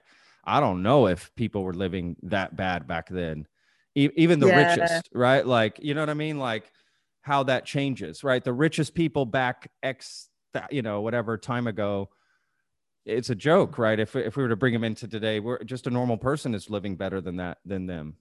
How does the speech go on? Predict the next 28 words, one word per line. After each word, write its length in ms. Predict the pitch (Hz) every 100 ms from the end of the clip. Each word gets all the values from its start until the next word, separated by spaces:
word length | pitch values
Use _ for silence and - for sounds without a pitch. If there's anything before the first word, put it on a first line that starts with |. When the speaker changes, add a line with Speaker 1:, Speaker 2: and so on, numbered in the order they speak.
| _ _ _
Speaker 1:
you 160 | 107 98
know? 260 | 90 87 90 - _ _ _ _
Uh, 300 | 104 101 95 - - -
and 80 |
Speaker 2:
In 40 | 226
Speaker 1:
that 80 | 240
Speaker 2:
s-, 60 |
Speaker 1:
is 100 | 254 233
Speaker 2:
in 160 | 220
some, 240 | 220 240 240
Speaker 1:
fascinating. 220 | 247 - - _ _ _ _ _ _ -
Speaker 2:
in 140 | 233 233
some 240 | 240 233
places, 360 | 233 240 233 220
I 80 | 202
think 220 | 190 180
that's 300 | 175 170 -
true. 540 | - 170 165 165 185 - - _ _ _ _ _ _ -
Um, 600 | 175 170 156 147 175 - _ -
ugh. 200 | 175 175 - - _ _ _ _ _ _ _ _ _ - -
Speaker 1:
Yeah. 220 | 110 101
Speaker 2:
But 240 | 208 202 196
there, 480 | 208 226 226 226 _ - -
but 120 | 240
it's, 160 | 269 247 -
it's 220 | 254 - -
almost 500 | 233 247 254 262 254 -
creepier 680 | 226 214 180 160 156 175